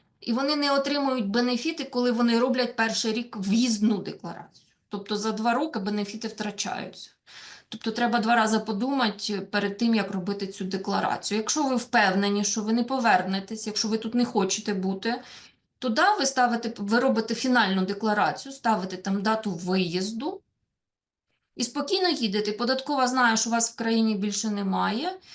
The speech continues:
і вона не очікує на наступний рік від вас ніяку декларацію, і вона зупиняє всі виплати.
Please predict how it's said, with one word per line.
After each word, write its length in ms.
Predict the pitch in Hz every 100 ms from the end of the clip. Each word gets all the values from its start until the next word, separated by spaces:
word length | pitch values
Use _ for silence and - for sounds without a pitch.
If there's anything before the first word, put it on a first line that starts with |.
| - - -
і 100 | 233
вона 280 | 240 269 269
не 140 | 254
очікує 420 | 240 240 294 269
на 100 | 233
наступний 520 | 220 220 - 226 226 220
рік 420 | 240 - 240 -
від 220 | 202 196
вас 240 | 208 208
ніяку 340 | 214 208 190 185
декларацію, 800 | 185 196 196 190 160 - 247 254
і 120 | 226
вона 540 | 214 226 240 233 220
зупиняє 460 | 202 214 208 220 220
всі 220 | - 185
виплати. 480 | 165 156 - -